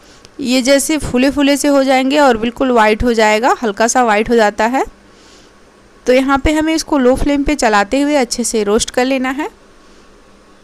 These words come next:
तो यहाँ पर आप देख सकते हैं friends, इसको roast करते हुए लगभग पाँच से छः मिनट तक हो चुके हैं और इसका color भी change हो गया है और इसमें से अच्छी सी खुशबू आ रही है। तो इसके बाद हम यहाँ पे गैस को ऑफ कर देंगे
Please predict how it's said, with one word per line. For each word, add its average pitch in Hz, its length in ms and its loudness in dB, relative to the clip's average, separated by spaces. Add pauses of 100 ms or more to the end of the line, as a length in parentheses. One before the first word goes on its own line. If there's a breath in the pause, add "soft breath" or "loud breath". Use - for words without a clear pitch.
(580)
तो 277 80 2
यहाँ 269 240 0
पर 311 160 0
आप 311 80 2
देख 247 180 -4
सकते 269 200 -8
हैं 277 140 -4
friends, 294 320 -4
इसको 269 280 -4
roast 254 220 -2
करते 262 320 -4
हुए 277 120 -2
लगभग 269 280 -4
पाँच 226 280 -2
से 254 100 -8
छः 240 220 -4
मिनट 220 260 -6
तक 220 220 -10
हो 277 100 -4
चुके 285 300 -8
हैं 285 180 -6 (540 loud breath)
और 262 120 0
इसका 285 200 -4
color 254 300 2
भी 277 140 -4
change 262 300 -4
हो 254 100 -2
गया 254 160 -2
है 269 160 0
और 247 140 0
इसमें 254 260 -4
से 262 140 -4
अच्छी 233 260 -6
सी 277 200 -8
खुशबू 214 420 -8
आ 202 160 0
रही 214 260 -6
है। 277 140 -8 (880)
तो 262 140 -2
इसके 311 300 -6
बाद 302 240 2
हम 233 200 -4
यहाँ 247 200 -2
पे 262 180 -4
गैस 214 300 -4
को 208 220 -4
ऑफ 202 260 -4
कर 220 140 -4
देंगे 208 360 -8